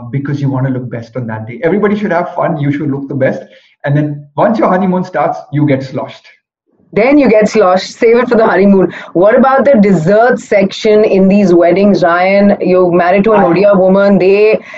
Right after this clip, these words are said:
Speaker 2: that side of India loves their syrup dipped, soaked desserts.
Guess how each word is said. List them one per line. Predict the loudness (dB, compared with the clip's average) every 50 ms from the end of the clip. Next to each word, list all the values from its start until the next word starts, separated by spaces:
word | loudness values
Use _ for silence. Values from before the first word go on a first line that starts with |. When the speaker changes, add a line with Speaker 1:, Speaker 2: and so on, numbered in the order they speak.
| -16 -8 -4
Speaker 2:
that | -2 -2 -2 -2 -4
side | -2 -2 0 0 2 4 4
of | 4 4 4
India | 4 4 4 4 2 2 2 2 0 0 0 0 2
loves | 2 2 2 2 2 2 2 0 0 0
their | 0 2 2 2 4 2 2 2 2 2 2 0 -2
syrup | -6 -20 _ -2 0 2 2 4 2 0 0 -4 -2
dipped, | 0 2 2 2 0 -4 _ -20 -20 -20
soaked | _ -20 -20 -10 -2 -2 -2 -2 _ _ _ -20 -18 -8 -4 -2
desserts. | -2 0 2 2 2 2 0 -2 -6 _ _